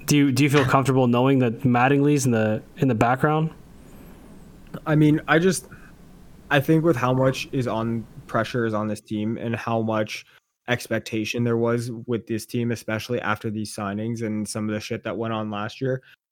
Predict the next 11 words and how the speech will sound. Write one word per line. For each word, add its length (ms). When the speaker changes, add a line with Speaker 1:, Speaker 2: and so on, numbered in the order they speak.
Speaker 2:
I 160
just, 300
I 120
don't 320
know 200
why 640
they 180
felt 360
they 100
saw 320
enough 600